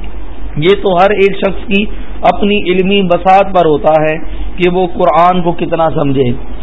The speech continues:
اللہ نے ہر خشک اور تر چیز کا بیان قرآن میں فرما دیا ہے۔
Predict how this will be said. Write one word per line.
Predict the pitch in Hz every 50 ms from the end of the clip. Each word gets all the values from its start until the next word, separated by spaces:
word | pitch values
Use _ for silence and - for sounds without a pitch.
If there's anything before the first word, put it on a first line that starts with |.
| - - - - - - -
اللہ | - 147 156 170 185 196 196
نے | 196 202 202 190
ہر | 156 165 190 202 202
خشک | 202 202 208 208 202 208 208
اور | 170 180 202 190
تر | - - - 196 202 196
چیز | - 214 196 202 185 196
کا | 196 190
بیان | 180 190 185 185 185 190 185
قرآن | 180 180 170 170 170 170 175
میں | 175 175
فرما | - 165 151 147 147 143 143 135
دیا | 139 139 135 131 131 127
ہے۔ | 131 135 -